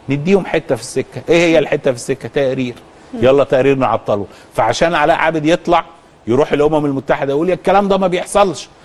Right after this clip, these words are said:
Speaker 1: حرام عليكم"، نفضل ندافع. لا، احنا مش هندافع، احنا هنقول لهم.
Speaker 2: امال نرد عليهم ازاي؟
Speaker 1: احنا هنرد عليهم سيادتك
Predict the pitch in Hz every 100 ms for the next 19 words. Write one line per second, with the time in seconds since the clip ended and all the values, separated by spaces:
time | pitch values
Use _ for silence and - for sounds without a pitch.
0 | - - 156 208 175 175 190 - 131 156
1 | 185 160 156 151 147 135 120 160 - 131
2 | 120 110 87 85 - - - - - 104
3 | 135 123 120 131 170 262 - 254 269 262
4 | 302 262 208 214 214 165 - 139 - -
5 | 131 117 127 143 110 117 135 127 - 135
6 | - 131